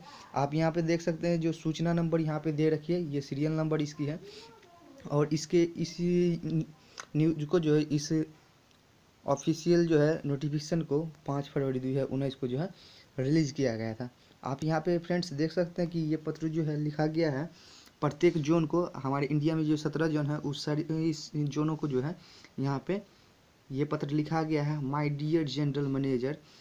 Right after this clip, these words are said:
आप यहाँ पे आप subject देख सकते हैं, "Requirement on, on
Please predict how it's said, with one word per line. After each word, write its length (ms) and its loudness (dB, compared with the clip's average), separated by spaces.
आप 160 -2
यहाँ 220 0
पे 140 0
आप 140 -4
subject 500 -4
देख 240 -2
सकते 300 -4
हैं, 140 -4
"Requirement 580 0
on, 120 0
on 260 0